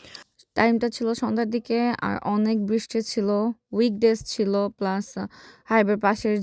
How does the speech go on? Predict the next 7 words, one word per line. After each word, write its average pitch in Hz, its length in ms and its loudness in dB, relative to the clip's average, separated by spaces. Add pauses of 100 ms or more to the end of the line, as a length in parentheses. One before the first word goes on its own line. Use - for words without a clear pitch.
যেই, 208 280 4
আহ, 180 500 -2 (200)
পার্কে 202 500 2
যেখানে 196 560 -2
মেইন 185 340 0
ফটো 190 380 0
জোন 185 340 -2